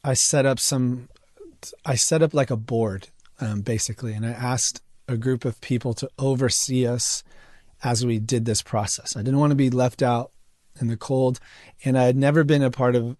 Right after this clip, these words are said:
a season thus far where I didn't have people in authority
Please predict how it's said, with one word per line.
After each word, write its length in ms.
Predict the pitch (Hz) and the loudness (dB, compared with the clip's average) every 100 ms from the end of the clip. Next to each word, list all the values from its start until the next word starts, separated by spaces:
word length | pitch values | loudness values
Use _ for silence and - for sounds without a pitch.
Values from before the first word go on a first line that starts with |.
| _ | _
a 60 | 110 | -6
season 520 | - - 143 131 127 | -4 2 2 2 2
thus 180 | 120 117 | 2 0
far 180 | - 123 | 2 2
where 80 | 117 | 2
I 20 | |
didn't 160 | 117 120 | 2 0
have 120 | 117 | -2
people 480 | - 120 120 113 135 - - - - - - - _ - - - - - | -2 -2 0 -2 -4 -10 -20 -20 -20 -20 -20 -20 _ -20 -20 -20 -14 -2
in 140 | 123 | 0
authority 680 | 117 - 127 131 131 117 113 | -2 -2 0 4 4 2 -4